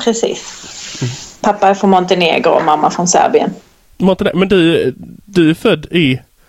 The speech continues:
Speaker 2: Sverige, uppvuxen helt?
Speaker 1: Ja, gud. Ja, jag är född och uppvuxen i Kristianstad. <laughs>
Speaker 2: Kristianstad, ja, det är därför det är så fin, eh, Skånedialekt,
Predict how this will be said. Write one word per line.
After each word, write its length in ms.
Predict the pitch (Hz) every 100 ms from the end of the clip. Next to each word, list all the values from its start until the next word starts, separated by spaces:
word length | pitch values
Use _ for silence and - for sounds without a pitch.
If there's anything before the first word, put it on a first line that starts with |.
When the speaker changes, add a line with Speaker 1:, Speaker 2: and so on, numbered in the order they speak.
| _ _ _ _ -
Speaker 2:
Sverige, 380 | - - - - -
uppvuxen 580 | 151 - - - 127 - -
helt? 200 | 160 202
Speaker 1:
Ja, 440 | 190 190 190 165 - -
gud. 260 | 180 165 -
Ja, 200 | 180 175
jag 80 | 185
är 40 |
född 240 | 185 208 180
och 40 |
uppvuxen 440 | 185 - - 156
i 60 | 165
Kristianstad. 640 | - 190 95 - - - - _
<laughs> 140 | - -
Speaker 2:
Kristianstad, 480 | 277 170 - -
ja, 60 | 135
det 80 | 165
är 40 |
därför 220 | 180 156
det 60 | 170
är 480 | 165 156 143 143 147
så 60 | -
fin, 280 | 139 127
eh, 300 | 127 127 50 - - - - -
Skånedialekt, 1040 | - 156 147 139 113 123 123 123 - -